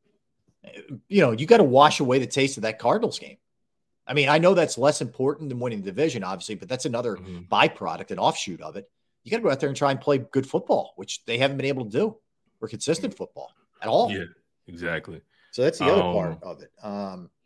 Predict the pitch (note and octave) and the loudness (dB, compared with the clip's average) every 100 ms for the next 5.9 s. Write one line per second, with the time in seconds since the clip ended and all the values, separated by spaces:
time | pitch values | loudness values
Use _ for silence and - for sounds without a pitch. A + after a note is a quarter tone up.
0 | _ - C#3+ F#3+ C#3 - C#3+ C#3+ D#3+ D3+ | _ -8 2 2 2 2 6 6 4 2
1 | B2+ C#3 - - B2 - A#2 G#2+ F#2+ F2+ | -4 -4 -6 -8 -8 -4 -2 -2 -4 -12
2 | - - G2+ F#2+ G2 F#2 E2+ E2 A2+ G2 | -16 -12 -10 -8 -10 -14 -14 -12 -8 -8
3 | F#2+ F2 E2 - E2 D2+ D2+ _ - F2+ | -8 -12 -12 -14 -18 -20 _ _ -18 -16
4 | E2 - - - - - - F3+ A3+ E3+ | -14 -16 -18 -20 -20 -20 -2 2 2 0
5 | - - - D3+ C#3+ D#3+ F3+ - - | -6 -10 -8 -8 -6 -4 -4 -4 -10